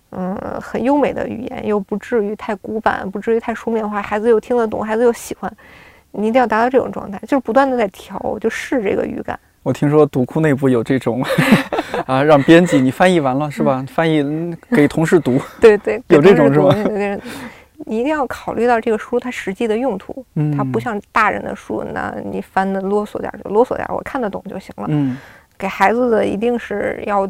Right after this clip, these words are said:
Speaker 1: 读出来，然后有语言的美感的，这样才可以。就是没有办法，你就一遍一遍改吧。就是
Speaker 2: 嗯。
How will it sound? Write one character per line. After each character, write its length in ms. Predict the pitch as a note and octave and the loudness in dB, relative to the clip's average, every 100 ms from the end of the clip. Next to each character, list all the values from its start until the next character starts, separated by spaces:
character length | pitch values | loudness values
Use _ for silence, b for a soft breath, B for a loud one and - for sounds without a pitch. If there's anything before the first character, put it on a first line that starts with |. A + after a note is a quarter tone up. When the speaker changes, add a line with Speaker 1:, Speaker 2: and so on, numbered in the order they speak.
| - | -6
Speaker 1:
读 200 | - G3 | -6 -6
出 220 | G#3 B3 | 0 2
来， 360 | G#3+ - - - | 4 2 0 -4
然 120 | - | -4
后 80 | G3 | -4
有 160 | G3+ G#3+ | -2 -2
语 100 | G#3 | -4
言 180 | - G3+ | -6 -4
的 80 | |
美 220 | G3 G3 G3+ | -4 -6 -6
感 180 | A#3 - | -8 -8
的， 100 | - - | -14 -12
这 100 | G3 | -12
样 160 | F#3 G#3 | -12 -14
才 120 | - | -20
可 160 | - G3+ | -18 -18
以。 100 | A3 _ _ _ | -18 _ _ _
就 160 | - B3 | -6 -4
是 80 | A3+ | -2
没 140 | G#3 | -2
有 80 | A#3+ | -2
办 180 | B3 G#3 | -4 -6
法， 100 | F#3 | -10
你 120 | F#3+ | -8
就 100 | A3 | -6
一 140 | A3 | -4
遍 140 | B3+ B3+ | -2 -2
一 20 | |
遍 180 | A#3+ A3+ | -2 -6
改 140 | - - - | -8 -10 -12
吧。 160 | - - | -14 -6
就 120 | F3+ | 0
是 80 | D3+ | 2
Speaker 2:
嗯。 180 | C3+ | 2